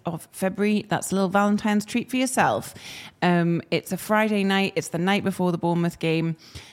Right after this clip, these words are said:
And, uh, it's gonna be slightly different format to how we normally do our shows. We're not gonna have a panel of journalists this time. It's gonna be a lot more interactive. It's gonna be,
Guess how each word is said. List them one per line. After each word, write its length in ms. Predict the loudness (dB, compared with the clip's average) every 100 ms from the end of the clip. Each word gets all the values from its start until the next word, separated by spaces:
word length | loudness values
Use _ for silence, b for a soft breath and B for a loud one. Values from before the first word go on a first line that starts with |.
| B -2
And, 440 | 2 2 2 2
uh, 240 | 2 2 0
it's 160 | -4
gonna 180 | -2 0
be 80 | 0
slightly 320 | 0 0 0
different 300 | -2 0 -2
format 420 | 0 0 2 -2 -4
to 60 |
how 200 | -2 0
we 180 | 0 0
normally 340 | 0 0 0
do 200 | 0 0
our 100 | 0
shows. 320 | 0 0 0 0
We're 60 |
not 180 | -2 -2
gonna 160 | -2 0
have 320 | 0 0 -2 B B B
a 80 | -2
panel 260 | 0 2
of 60 | 0
journalists 480 | 0 2 2 0 -2
this 140 | -4
time. 260 | -2 0 -2
It's 80 | -2
gonna 180 | -4
be 120 | 0 0
a 20 |
lot 160 | 0
more 200 | 0 0
interactive. 720 | 2 0 2 0 0 0 0
It's 160 | 0 -4
gonna 220 | -2 -2
be, 300 | 0 -2 -2